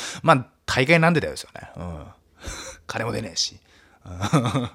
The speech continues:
<laughs> いや、呼べよって。<laughs> と思うんでね。普通にお客さんつけて呼べよ。<laughs> とは思うんですけど、まあ、一概にね、あの、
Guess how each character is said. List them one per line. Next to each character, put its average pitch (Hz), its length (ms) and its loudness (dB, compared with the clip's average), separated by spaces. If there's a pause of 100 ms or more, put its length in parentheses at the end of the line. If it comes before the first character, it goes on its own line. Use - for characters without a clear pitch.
(760)
<laughs> - 0 -
い 104 140 -6
や、 - 40 -2
呼 123 60 0
べ 175 80 2
よ 202 160 2
っ - 40 -20
て。 - 100 -20 (640)
<laughs> - 540 -4
と 143 120 10
思 123 200 2
う 113 40 0
ん 90 60 -8
で - 80 -14
ね。 - 140 -18 (440)
普 - 120 -8
通 131 160 -2
に 170 100 -2 (360)
お 127 80 -2
客 - 200 -6
さ 185 100 0
ん 180 40 -2
つ - 60 -2
け 196 60 2
て 131 120 0
呼 123 80 2
べ 165 80 0
よ。 - 80 -6 (1400)
<laughs> - 1040 -10
と 202 120 2
は 139 80 6
思 120 160 -2
う 104 60 -4
ん - 20 -12
で 92 80 -10
す - 80 -10
け 110 60 -14
ど、 98 80 -8
ま 143 100 2
あ、 - 40 0 (280)
一 120 300 -2
概 233 220 6
に 226 100 0
ね、 240 260 -2 (100)
あ 110 280 2
の、 101 400 -2